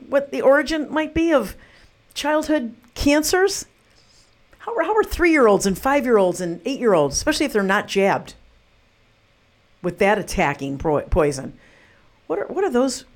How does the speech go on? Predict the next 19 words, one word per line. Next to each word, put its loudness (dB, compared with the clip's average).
young 0
people -4
doing -2
with -2
cancer -4
in -2
their 0
liver, -2
with -2
lymphomas? 0
They 2
haven't 2
even 2
had 2
enough -2
time 0
on 2
the 0
planet, 0